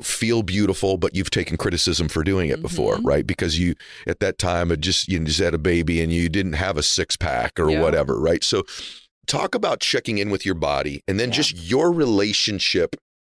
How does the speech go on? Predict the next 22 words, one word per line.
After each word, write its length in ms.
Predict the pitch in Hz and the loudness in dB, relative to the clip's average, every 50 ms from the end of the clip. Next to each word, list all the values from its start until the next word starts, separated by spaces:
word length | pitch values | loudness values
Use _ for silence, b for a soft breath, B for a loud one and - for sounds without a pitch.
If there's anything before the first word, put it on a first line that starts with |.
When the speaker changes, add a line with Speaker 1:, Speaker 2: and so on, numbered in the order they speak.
| _ _ | _ _
Speaker 1:
with 240 | - 92 107 110 - | 0 0 0 0 0
your 120 | 110 117 113 | -2 -2 0
body. 560 | 90 101 92 92 87 87 90 90 90 87 - - - 73 - _ - - | 0 0 0 2 2 2 2 2 0 0 -2 -6 -10 -20 -20 _ -6 -4
I 60 | 120 | 0
don't 60 | 165 | 0
wanna 60 | 165 135 | 0 0
call 160 | - 151 127 | 0 0 -2
'em 160 | 92 80 71 - | -2 -4 -6 -4
body 380 | - 98 98 98 95 87 78 - | -2 -2 -2 -2 -4 -6 -6 -6
issues, 500 | - 95 95 - - 95 104 113 120 104 | -4 -2 -2 -2 -2 -2 -2 -2 -4 -4
but 140 | 92 - - | -2 -2 -2
Speaker 2:
Yeah. 120 | 294 330 240 | 0 0 0
Speaker 1:
you 40 | 175 | 0
know 80 | 147 | 2
what 120 | 143 135 120 | 2 2 2
I 60 | 113 | 0
mean 220 | 107 110 107 104 | 0 -2 -2 0
when 80 | 95 90 | 0 0
I 60 | 85 | 0
Speaker 2:
Yeah. 120 | 85 349 | 0 2
Speaker 1:
say 100 | 254 87 78 | 2 2 0
it. 100 | - | 0